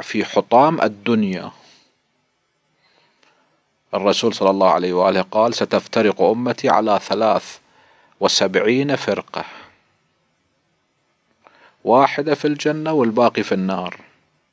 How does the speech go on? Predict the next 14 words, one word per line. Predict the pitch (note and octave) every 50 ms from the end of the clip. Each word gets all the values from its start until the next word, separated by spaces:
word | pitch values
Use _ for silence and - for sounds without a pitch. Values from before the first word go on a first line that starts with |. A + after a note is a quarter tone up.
| _ _ _ _ _ _ -
كيف | - E3 D#3 -
تأسست | - - B2 A2 A2+ - - - A2+ A2+ G#2+ - - -
هذه | G#2+ G#2+ G#2+ G#2 G2
الفرق؟ | G2 F#2+ - - - - - - _ - - - _ _ _ _ _ _ _ _ _ _ _ _ _ _ _ _ _ _ _ _ _ _ _ _ -
تأسست | - - C#3 E3+ E3 - - - C#3+ C3+ - - E3 G3 F#3+ _ - - - - - _ _ _ _ _ _ _ _ _ _ _ - _ _ -
بسبب | G#2+ - - D3 C3+ C3 A2+ G#2 - _ - - -
الطمع | - - - _ _ _ - C3 C#3+ D#3 D#3+ C#3+ - - - -
في | - - A2
الدنيا، | F#2+ F#2 - G#2+ G#2+ G#2 G2+ F#2+ F2+ E2 E2 D#2+ - _ _ _ _ _ _ _ _ _ _ _ _ _ _ - - - -
إلا | F#3+ G3+ F#3+ E3+ C#3 A#2 G2+
فرقة | - - C#3+ B2 - - A2+
واحدة | G#2+ A#2+ - D#3 D3+ - - D#3+ E3 F3 E3+ D#3
هي | C#3+ B2 G#2+
التي | G2 G#2 A2 B2 C3+ - - D3 D#3 F3+